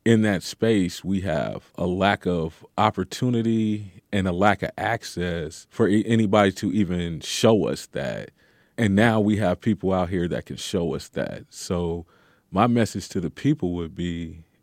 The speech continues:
you hold the power within you. Now, you may need help from someone else to draw it out. You may need some guidance or assistance to see what that looks like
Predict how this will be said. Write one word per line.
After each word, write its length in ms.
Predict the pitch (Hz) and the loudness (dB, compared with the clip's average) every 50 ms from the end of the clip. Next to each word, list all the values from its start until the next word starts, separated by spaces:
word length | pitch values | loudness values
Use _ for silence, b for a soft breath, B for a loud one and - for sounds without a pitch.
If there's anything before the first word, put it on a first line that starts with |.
| _ _ | _ _
you 480 | _ - - 98 95 92 107 139 147 117 | _ -12 -10 -6 -2 2 4 6 6 4
hold 340 | 92 90 101 113 117 110 - | 4 4 2 4 2 2 0
the 80 | 98 | -2
power 380 | 87 - - 98 92 87 85 85 | -4 -2 -2 -2 -2 -2 -2 -4
within 480 | 80 67 - - - 110 135 127 98 82 | -6 -8 -10 -8 -6 -4 -4 -4 -4 -6
you. 280 | 73 50 50 55 - b b b b b b - | -6 -8 -12 -14 -14 b b b b b b 2
Now, 100 | 156 165 | 4 4
you 140 | 180 180 | 6 6
may 200 | 165 160 131 120 | 6 6 6 6
need 240 | 107 110 104 95 87 | 6 6 4 2 2
help 340 | 92 110 110 104 101 - - _ _ _ _ _ _ _ _ _ _ _ - | 2 4 4 4 4 2 -2 _ _ _ _ _ _ _ _ _ _ _ -6
from 200 | - - 104 92 | -2 -2 -2 -2
someone 440 | - - 113 107 101 98 98 92 | -2 0 0 2 2 2 2 0
else 320 | 90 92 98 95 90 - - | 0 0 0 0 -2 -4 -6
to 120 | - - 92 | -8 -8 -8
draw 480 | 82 - - 90 98 98 98 98 95 | -8 -6 -2 2 2 4 4 4 2
it 140 | 92 87 85 | 0 -2 0
out. 380 | 90 101 110 123 117 104 - b b b b b b b b b b b b | 0 0 0 -2 -4 -6 -8 b b b b b b b b b b b b
You 260 | - - 107 123 131 | -10 -2 0 2 4
may 240 | 127 117 107 107 101 | 4 4 4 4 4
need 320 | 98 101 98 98 95 90 | 2 2 2 0 -2 -2
some 340 | - - - 85 80 82 - - 73 | -6 -8 -6 -6 -6 -6 -8 -10 -4
guidance 520 | - 98 98 101 101 101 101 95 92 - - | 0 2 4 4 4 4 2 -2 -4 -6 -6
or 140 | 80 73 71 | -8 -8 -8
assistance 560 | - - - 107 110 98 - - 92 90 - | -8 -6 -4 -4 -4 -4 -4 -8 -10 -10 -10
to 60 | - | -12
see 240 | 80 - - 113 107 90 80 - | -14 -8 -6 -4 -4 -4 -6 -6
what 260 | - 85 95 101 101 - | -2 0 0 0 0 -2
that 260 | - 92 85 - - | -2 -2 -2 -4 -4
looks 400 | 85 95 101 117 120 - - - | -2 -2 -2 -2 -2 -6 -10 -8
like 360 | 123 123 135 131 131 - | -6 -4 -4 -4 -6 -8